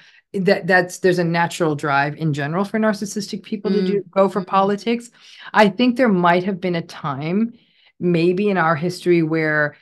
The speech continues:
Speaker 1: there were leaders, in the, at least in the United States, where narcissism wasn't as central, though I think if we were to do a deep dive into the histories of every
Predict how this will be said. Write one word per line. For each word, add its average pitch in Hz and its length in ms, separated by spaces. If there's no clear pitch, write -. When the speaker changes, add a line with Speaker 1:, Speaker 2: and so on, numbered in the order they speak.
Speaker 1:
there 190 180
were 180 380
leaders, 160 720
in 170 180
the, 165 100
at 190 120
least 196 220
in 175 60
the 160 60
United 143 320
States, 151 480
where 180 520
narcissism 185 720
wasn't 160 320
as 151 240
central, 156 420
though 175 160
I 170 80
think 180 240
if 180 120
we 185 100
were 180 80
to 170 60
do 160 120
a 156 80
deep 151 280
dive 151 360
into 156 180
the 151 100
histories 147 420
of 147 100
every 143 380